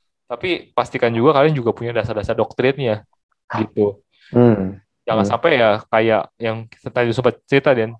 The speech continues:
Speaker 1: punya hati sincere tapi, eh,
Speaker 2: Iya, tapi salah, ya.
Speaker 1: secara teologis banyak yang salah gitu kan. Yang ini diterima, itu
Speaker 2: Hmm.
Speaker 1: diterima, ini boleh, itu boleh.
Speaker 2: Hmm.
Speaker 1: Jadinya kan
Speaker 2: Hmm.
Speaker 1: juga salah juga gitu. Jadi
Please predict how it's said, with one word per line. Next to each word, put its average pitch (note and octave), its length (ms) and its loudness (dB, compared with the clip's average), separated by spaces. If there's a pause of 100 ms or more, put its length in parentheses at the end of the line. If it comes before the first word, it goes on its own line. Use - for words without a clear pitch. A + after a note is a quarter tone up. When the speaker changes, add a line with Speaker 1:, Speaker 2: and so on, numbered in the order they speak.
(280)
Speaker 1:
punya B2 200 -6
hati A#2 240 -4
sincere D3 480 0
tapi, E3+ 360 -2 (840)
eh, G#2+ 600 -2
Speaker 2:
Iya, G2 200 4
tapi G#2 220 -2
salah, A#2 400 2 (160)
ya. G2 160 -10
Speaker 1:
secara A#2 200 -2
teologis B2+ 400 2
banyak A2 280 -4
yang G#2+ 160 -12
salah B2 280 -2
gitu A2 200 -10
kan. G#2 160 -8 (160)
Yang G2 160 -6
ini A#2+ 160 0
diterima, D#3+ 440 2
itu B2+ 120 -4
Speaker 2:
Hmm. G#2 80 0
Speaker 1:
diterima, D#3 360 -4
ini A2+ 160 -6
boleh, C#3 280 -2
itu C#3 160 -6
boleh. D3 260 0
Speaker 2:
Hmm. G#2 380 -4 (240)
Speaker 1:
Jadinya A2+ 320 -8
kan A2+ 80 -2
Speaker 2:
Hmm. G#2+ 80 -2
Speaker 1:
juga G#2+ 200 0 (400)
salah G2+ 360 -6
juga A#2 240 -2
gitu. G2 160 -10
Jadi B2 320 -10